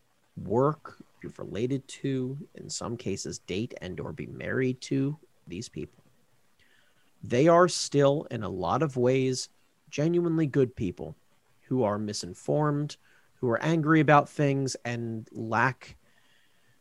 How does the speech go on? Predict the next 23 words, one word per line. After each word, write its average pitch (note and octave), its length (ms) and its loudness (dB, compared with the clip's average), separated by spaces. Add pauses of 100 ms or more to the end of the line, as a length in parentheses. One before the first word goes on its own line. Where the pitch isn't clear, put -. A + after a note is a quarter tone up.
(180)
I D#3 80 8
think, D#3+ 200 8
the D3+ 80 4
perspective D3+ 580 2
that C#3 140 4
you C#3 180 2
have. F#3 480 4 (800)
And D3 540 4
that D3 220 4
may D#3 160 2
come D3 260 0
for - 160 -2
a B2+ 60 6
lot C3+ 240 6
of D3 100 4
reasons. E3 440 4
It B2 140 0
might B2 260 0
be G#2+ 580 -2
our D3+ 260 6
shortcoming E3 640 2
of C3 140 2
explaining B2+ 640 -2